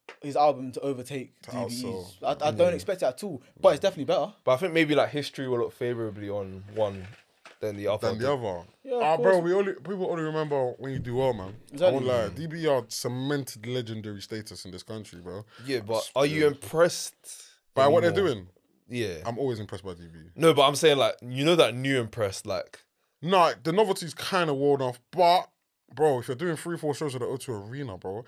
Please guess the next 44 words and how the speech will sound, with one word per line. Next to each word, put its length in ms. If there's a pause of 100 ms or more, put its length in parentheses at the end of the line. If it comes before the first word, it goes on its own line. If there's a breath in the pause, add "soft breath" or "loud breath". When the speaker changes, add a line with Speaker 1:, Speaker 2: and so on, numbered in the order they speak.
(200 loud breath)
Speaker 2:
and 80
you 100
Speaker 3:
Yeah, 60
Speaker 2:
go 100
up 80
Speaker 3:
yeah. 60
Speaker 2:
round 120
the 60
corner, 480
Speaker 3:
Yeah, 180
yeah. 240
Speaker 2:
I'm 80
gonna 160
rate 120
you 60
forever. 280
Speaker 3:
No, 80
but 100
I'm 60
saying, 220
like, 280 (440)
are 100
you, 300 (220)
twenty 220
twenty-four, 600
are 20
you 100
gonna 160
remember 300
this 160
D 160
B 220
E 40
project 480
with 160
this 220
year? 240
Speaker 2:
Bro, 140
I 40
don't 100
remember 260
half 340
their 100
projects. 440